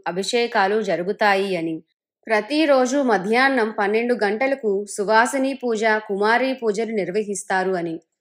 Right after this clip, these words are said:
దసరాలో నిత్యం శృంగేరి శారదాంబ సన్నిధిలో వేలాది మందికి అన్నదానం జరుగుతుంది అని, సాయంత్రం ఆరున్నర గంటలకు రథోత్సవం కన్నుల పండుగగా ఉంటుంది అని చెప్తారు.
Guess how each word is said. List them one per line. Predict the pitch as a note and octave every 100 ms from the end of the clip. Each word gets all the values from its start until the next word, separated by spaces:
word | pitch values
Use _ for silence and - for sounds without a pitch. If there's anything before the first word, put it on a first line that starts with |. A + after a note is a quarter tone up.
| _ -
దసరాలో | G3 - C#4 C#4 C#4+ C#4+
నిత్యం | A#3 - - B3+
శృంగేరి | B3 G#3 G#3 B3 B3+ C4
శారదాంబ | B3+ G3+ F#3+ G#3 A3 A3
సన్నిధిలో | A3+ F#3+ F3 G3 G#3+ G#3+ G3 G#3 _ _ -
వేలాది | F#3 G#3+ A#3 A#3 A3+
మందికి | G3+ G3 B3 D4
అన్నదానం | G#3 F#3+ G#3 A3 A3+ A3+
జరుగుతుంది | F#3 F#3 A3 A3+ G#3+ G3+ F#3
అని, | F3 E3+ - _ _ _
సాయంత్రం | - A3+ G#3 B3+ C#4+ C4 C#4+ -
ఆరున్నర | G3+ A#3 B3 A#3+ A#3+
గంటలకు | G#3 G3+ B3+ B3+ A3 G3+ G#3+ _ _ -
రథోత్సవం | F#3+ G3 B3+ B3+ B3 A3+ A#3+
కన్నుల | G#3+ F#3+ B3
పండుగగా | C4 A#3+ G#3+ G#3 F#3+ G#3
ఉంటుంది | G3 F3+ F#3+ F#3 E3+
అని | F#3+
చెప్తారు. | - G3 - D3+ C#3